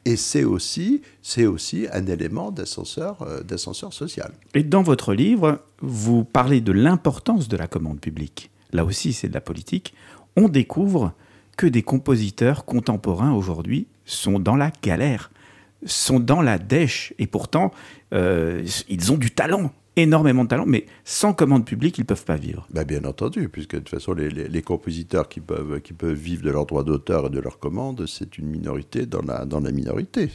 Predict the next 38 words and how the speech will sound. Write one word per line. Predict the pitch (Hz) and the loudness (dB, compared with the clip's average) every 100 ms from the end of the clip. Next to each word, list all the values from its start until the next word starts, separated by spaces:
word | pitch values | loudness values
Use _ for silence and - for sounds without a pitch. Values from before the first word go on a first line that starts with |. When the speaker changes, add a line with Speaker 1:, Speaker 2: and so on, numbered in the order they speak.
| - | -8
Speaker 1:
hein. | - - - - - - - | -12 -10 -14 -18 -20 -10 -4
Euh, | 62 - 50 - - - - - | -4 -4 -6 -8 -10 -14 -20 -10
alors, | - - - | -8 -8 -6
parlons | - 92 95 98 80 | -2 2 4 2 0
des, | - - | -4 -6
parlons | - - 85 87 | -2 -2 -2 -4
des, | 82 80 - | -4 -8 -8
de | 78 76 | -8 -10
ceux | - 87 | -6 -6
qui, | - | -6
malheureusement, | 82 76 78 78 87 | -6 -2 -2 0 -2
ne | 76 | -4
sont | 80 | -8
plus | - 71 | -10 -6
parmi | 69 69 82 | -4 -4 -2
nous | 90 85 | -2 -4
pour | - | -6
ne | 69 | -6
pas | 67 64 | -6 -8
fâcher | 64 - - | -8 -8 -6
d'autres. | 107 160 156 - - - - | -4 -4 -6 -16 -20 -16 -8
Bon, | 87 85 | -6 -4
euh, | 73 78 | -4 -6
par | - - | -8 -8
exemple, | 76 76 | -6 -6
Pierre | - 71 | -4 -6
Boulez | 76 82 90 87 76 | -4 -4 -2 -2 -2
et | |
Henri | 76 71 80 | -6 -6 -10
Dutilleux, | 73 - - 82 127 196 - - | -14 -20 -14 -8 -6 -6 -8 -12
euh, | - - | -12 -14
étaient, | - - 123 170 143 62 - - | -12 -4 -2 -2 -4 -12 -14 -14
euh, | 85 85 - - 76 78 | -10 -8 -8 -10 -10 -8
les | 78 78 | -4 -6
deux | 87 123 160 | 0 4 4
compositeurs | 139 - - 78 80 - - | 2 -12 -10 -10 -12 -12 -14
français, | - 82 80 - 127 190 | -10 -10 -6 -2 -2 -2
euh, | 127 - | -6 -8